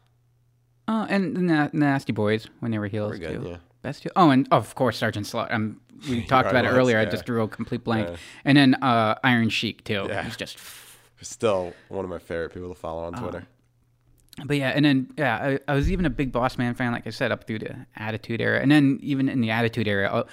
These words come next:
Speaker 1: well, that's the thing, like, all those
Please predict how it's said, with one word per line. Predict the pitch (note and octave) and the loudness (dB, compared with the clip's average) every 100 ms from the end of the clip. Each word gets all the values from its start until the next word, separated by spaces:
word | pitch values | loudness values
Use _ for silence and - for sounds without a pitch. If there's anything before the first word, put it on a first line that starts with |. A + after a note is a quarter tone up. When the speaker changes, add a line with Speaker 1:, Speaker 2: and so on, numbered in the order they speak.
| - - | -8 2
Speaker 1:
well, | C#3 | 4
that's | C#3+ | 2
the | C#3+ | 0
thing, | D3+ A#2+ G2+ | 0 0 -2
like, | G#2+ - _ - - - _ _ _ _ _ _ _ _ _ _ - | -6 -10 _ -20 -20 -20 _ _ _ _ _ _ _ _ _ _ 0
all | B2 B2 | 2 4
those | A#2+ A2 | 4 2